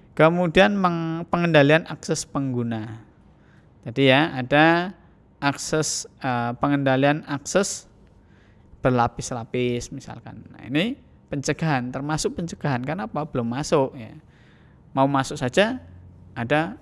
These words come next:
I D, ada password, ada pin. Sehingga ada beberapa lapis kita nggak bisa masuk. Satu saja nggak bisa, apalagi masih ada beberapa la-, lapis berikutnya yang akan masuk untuk bisa akses data itu.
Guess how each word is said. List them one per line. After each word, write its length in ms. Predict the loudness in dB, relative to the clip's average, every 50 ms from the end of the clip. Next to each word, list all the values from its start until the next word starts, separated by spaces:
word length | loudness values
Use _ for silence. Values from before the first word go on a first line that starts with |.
| -18 -12 -10
I 100 | -10 -10
D, 400 | -6 -4 -4 -4 -4 -6 -8 -12
ada 320 | -14 -14 -10 -6 -4 -4
password, 720 | -4 -4 -6 -6 -6 -6 -8 -4 -2 0 0 0 -2 -4 -8 -14 -20 -20 -20 -20 -8
ada 160 | -4 -4 -4
pin. 640 | -4 -6 -6 0 2 4 4 4 2 0 -4 -10 -16 -20 -20 _ -20 -20 _ -20 -20 -20 -20 -12 -8
Sehingga 160 | -4 -2 0
ada 160 | 0 -2 -2
beberapa 400 | -2 -4 2 2 2 2 2 2
lapis 320 | 0 0 -2 -2 -6 -8
kita 240 | -8 -4 -4 -4 -2
nggak 160 | -2 -4 -4
bisa 160 | -6 -6 -6 -6
masuk. 400 | -4 -4 -2 0 0 0 0 -2 -8 -18 -20 -20 -20 -20 -20 -20 -20 -20 -20 -20 -20 -20 -20 -20 -20 -20 -20 -20
Satu 320 | -10 -8 -8 -4 -4 -4 -2
saja 240 | -2 -2 -2 -2 -2
nggak 160 | -2 -2 -4
bisa, 320 | -6 0 2 2 2 2 0 -6 -16 -20 -20 -20 -16
apalagi 480 | -12 -10 -10 -8 -4 -4 -4 -4 -4 -6 -14 -20 -20 -20 -20 -20 -20
masih 320 | -12 -10 -8 -6 -6 -6 -2
ada 160 | 0 0 0
beberapa 640 | 0 -4 -12 -6 0 4 4 4 4 2 -2 -4 -4
la-, 240 | -4 -8 -10 -12 -16 -20 -18 -6
lapis 400 | -4 -4 -4 -4 -6 -10 -10 -8
berikutnya 480 | -8 -8 -6 -4 -6 -6 -4 -4 -4
yang 320 | -4 -4 -6 -6 -8 -10 -16 -18 -20 -20 -20 -20 -20 -20 -20 -20 _ _ -20 -20 -20 -20 -20 -20 _ -20 -20 -20 -20 -20 -18 -16
akan 180 | -6 -4 -2 -2 -2
masuk 240 | -4 -6 -8 -10 -8
untuk 320 | -8 -8 -6 -8 -8 -8 -10 -18 -20 -20 -20 -20 -20 -20 -20 -10 -8
bisa 240 | -8 -6 -6 -6 -8
akses 320 | -8 -8 -8 -8 -8 -8 -8
data 320 | -6 -8 -8 -6 -6 -8
itu. 320 | -8 -8 -8 -10 -12 -12